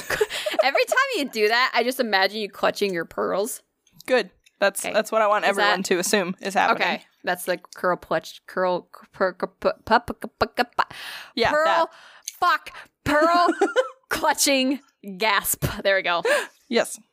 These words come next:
Speaker 1: Okay, great. Awesome. Um, if you wanna support us and Zoe's pearl clutching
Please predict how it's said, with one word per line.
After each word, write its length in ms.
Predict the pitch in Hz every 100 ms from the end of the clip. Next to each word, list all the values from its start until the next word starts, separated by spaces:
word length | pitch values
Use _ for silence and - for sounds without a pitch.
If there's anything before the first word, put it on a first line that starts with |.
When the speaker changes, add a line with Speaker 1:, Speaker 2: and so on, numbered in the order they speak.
| _ _ -
Speaker 1:
Okay, 220 | - -
great. 200 | - 165 -
Awesome. 280 | 190 175 170 -
Um, 420 | - 196 180 170 - _ _ -
if 160 | 220
you 100 | 254 269
wanna 140 | 277
support 500 | 233 - 233 208 - _ _
us 340 | 202 190 - 202
and 200 | 180 175
Zoe's 380 | 185 185 170 -
pearl 460 | - 214 196 180 180
clutching 640 | - 185 185 185 165 160